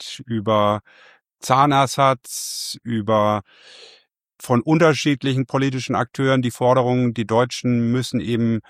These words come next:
mehr arbeiten. Wenn jeder eine Stunde mehr arbeitet, dem ist ja nicht geschadet. Du hast auch zuvor erwähnt, die Hartz-Gesetze, die ja jetzt schon über zwanzig Jahre zurückliegen, aber immer noch nachhallen,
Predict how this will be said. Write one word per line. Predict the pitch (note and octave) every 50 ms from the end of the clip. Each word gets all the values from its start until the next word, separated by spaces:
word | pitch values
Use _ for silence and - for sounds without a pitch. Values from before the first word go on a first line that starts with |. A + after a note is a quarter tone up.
| - _ _
mehr | - G#2+ A2 A#2+ A#2+ G#2
arbeiten. | G#2 C3 C#3+ D3 C#3+ C3 C3 C3+ C#3 B2+ - C3+ B2+ B2+ B2+ B2+ B2+ B2+ B2 G#2
Wenn | G#2 G#2 A2
jeder | G#2+ A#2 A#2+ A#2+ B2
eine | A#2+ A#2
Stunde | A2 - - B2 B2 B2
mehr | B2 C3 C#3 C#3 A#2+
arbeitet, | A2+ B2+ B2+ A#2+ A#2+ A#2+ A#2 A#2 A#2+ A2+ - -
dem | A2 A2 A2
ist | G2+ E2+ A2 -
ja | - A#2
nicht | A2+ A#2 G#2+ - - _ _ _ _
geschadet. | - B2+ - - C#3+ C3+ D3 D3+ D3+ D3 C#3+ C#3+ - _ - - - - - - - - - - - - - - - - - - - _ _ _ -
Du | - A#2+
hast | B2+ - C3
auch | B2+ C3+ B2
zuvor | - - C#3+ B2 - D3 C3+ C#3 D3 D3 C#3+ C3 E2 - _ -
erwähnt, | - C3 B2+ A2+ A#2 B2+ C3 C#3+ D3 D3+ D3+ C#3 - - - - - - - B2 A#2 - -
die | C3+ A#2 A#2 A#2 G#2+
Hartz-Gesetze, | A2+ B2+ C#3+ - - - - E3+ D3 - D#3+ C#3+ - - - C#3 A#2+
die | A#2 A#2
ja | B2 A#2+
jetzt | A#2+ A#2+ A#2+ - -
schon | - - C3 B2 B2 A#2+ A#2+ A#2+ A2 - _ _ _ _ _
über | - D3 B2+ C#3+ C3
zwanzig | A#2+ - - B2+ C3+ C#3 C3 B2+ A#2 -
Jahre | C3 C3 C#3 C3+ C3+ C3+ C3 B2+ B2+ B2 - - _ _ _ -
zurückliegen, | - - C#3+ E3 F#3+ - - E3 E3+ D#3 D#3 C3
aber | B2 B2+ B2+
immer | - D3+ D3+ C#3+
noch | C3 A#2 -
nachhallen, | - B2+ B2+ C#3+ E3 - - - D#3 D3 D3+ D#3 D#3+ D#3+ D#3+ C#3+